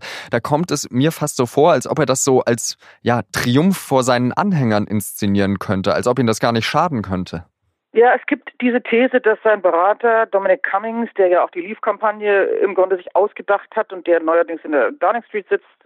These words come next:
Speaker 2: mit, äh, Johnson, seit er, seit der Premier ist, dass der im Grunde das alles geplant habe, dass viele dieser Niederlagen im Grunde eingeplant gewesen seien, um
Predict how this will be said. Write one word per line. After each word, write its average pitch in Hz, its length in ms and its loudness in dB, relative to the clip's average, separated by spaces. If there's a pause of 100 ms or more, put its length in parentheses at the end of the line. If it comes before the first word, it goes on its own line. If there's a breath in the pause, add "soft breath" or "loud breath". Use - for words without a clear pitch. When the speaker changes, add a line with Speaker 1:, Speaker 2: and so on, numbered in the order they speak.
(120)
Speaker 2:
mit, 185 220 -2 (140)
äh, - 180 0
Johnson, 175 360 -2
seit 151 160 2
er, 151 200 -2
seit 165 160 0
der 175 100 2
Premier 160 380 0
ist, - 120 -2 (300 loud breath)
dass 175 160 0
der 190 160 4
im 175 80 2
Grunde 160 220 0
das 151 100 0
alles - 220 -4
geplant - 440 -4
habe, 139 140 -2
dass - 180 -2
viele 226 200 -4
dieser 180 180 -2
Niederlagen 180 520 2
im 160 140 -6
Grunde 170 320 0
eingeplant 185 600 0
gewesen 160 420 -2
seien, 151 220 0 (320 loud breath)
um 240 440 2